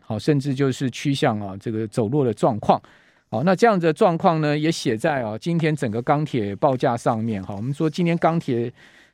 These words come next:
指大跌四趴哈，中钢今天召开盘价会议，好，考量最近两个月国际大宗热，热压、冷压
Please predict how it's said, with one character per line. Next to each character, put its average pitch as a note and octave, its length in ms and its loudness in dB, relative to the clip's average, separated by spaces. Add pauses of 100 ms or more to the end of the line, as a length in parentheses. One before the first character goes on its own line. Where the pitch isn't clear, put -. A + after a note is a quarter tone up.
指 B2+ 200 0
大 E3 240 4
跌 B2+ 160 -2
四 C3+ 300 -2
趴 B2 300 -2
哈， G#2 160 -4
中 F3+ 260 0
钢 F3 180 2
今 F3+ 220 0
天 E3 180 2
召 D#3+ 240 4
开 D#3 340 2 (180)
盘 B2+ 180 0
价 C#3 240 4
会 C3 200 0
议， B2 280 -4 (440)
好， A#2+ 160 0
考 C3 260 2
量 D3+ 200 2
最 G3 140 2
近 E3+ 180 0
两 B2 180 2
个 C3 120 -2
月 D#3 240 2
国 C3+ 180 0
际 C#3+ 220 -2
大 C#3 240 2
宗 C#3+ 260 0
热， D3+ 220 0 (400)
热 F3 280 4
压、 D#3 260 4
冷 A2+ 260 -2
压 C#3+ 240 2